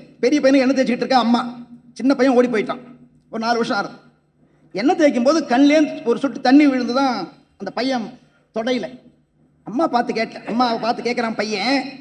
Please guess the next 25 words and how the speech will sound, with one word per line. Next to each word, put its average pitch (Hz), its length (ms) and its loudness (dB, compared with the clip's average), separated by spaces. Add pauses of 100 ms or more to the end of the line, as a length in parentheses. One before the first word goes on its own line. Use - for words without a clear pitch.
(160)
"ஏம்மா 226 440 -2
அழறேன்னு?" 175 320 -4 (960)
"ஏ, 202 220 -2 (260)
உனக்கு 220 280 -4
நான் 233 100 -4
எல்லாம் 247 200 0
செய்யற 254 320 0
கிட்ட 262 240 0
இருந்து 233 580 2 (300)
இந்த 175 200 -4
ஓடி 269 300 6
போன 269 300 4
பையன் 269 640 -2 (380)
என்ன 190 200 -6
கஷ்டப்படுறானோ, 247 680 0
எங்க 226 220 0
இருக்கானோ." 214 460 0 (1160)
அது 254 240 2
மாதிரி 269 640 2 (420)
இந்த 226 220 -4 (200)
அர்ஜுன், 220 280 0
அதாவது 262 380 0
இந்த 208 320 -6
லட்சுமணனும் 247 760 0 (400)
பரதனும் 254 640 2